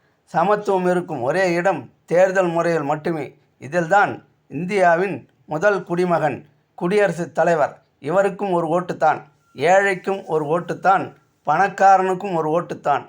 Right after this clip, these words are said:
வயதானவருக்கும் ஒரு ஓட்டுத்தான், இளைஞனுக்கும் ஒரு ஓட்டுத்தான்,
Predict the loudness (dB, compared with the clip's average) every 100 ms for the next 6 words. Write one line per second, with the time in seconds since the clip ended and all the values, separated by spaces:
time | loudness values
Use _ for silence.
0 | _ _ _ 0 2 4 4 4 2 0
1 | -2 -2 -2 0 -2 -4 -4 0 0 -2
2 | -14 _ _ -2 0 2 0 0 -2 -4
3 | -2 -2 -2 -4 -4 -2 -2